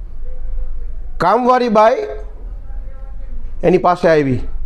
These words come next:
કે, "સાહેબ, મારો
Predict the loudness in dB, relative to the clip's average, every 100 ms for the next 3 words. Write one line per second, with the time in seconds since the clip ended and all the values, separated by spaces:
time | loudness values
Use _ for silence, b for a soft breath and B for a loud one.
0 | -2 -6 -8 -6 -2 0 0 -2 -8 -14
1 | -16 -14 -14 -14 -12 -12 -12 -10 -8 -6
2 | -2 2 2 4 2 2 -4